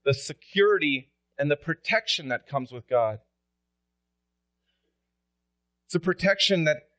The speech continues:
that's not based on an easy life. It's not based on material wealth or about good health. But it's a protection that is based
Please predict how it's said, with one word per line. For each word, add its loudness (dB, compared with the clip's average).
that's -4
not 0
based 0
on 4
an -2
easy -2
life. 2
It's -6
not -2
based -2
on 0
material 2
wealth 4
or 4
about 2
good 4
health. -2
But 0
it's -6
a -16
protection -4
that 2
is 0
based 0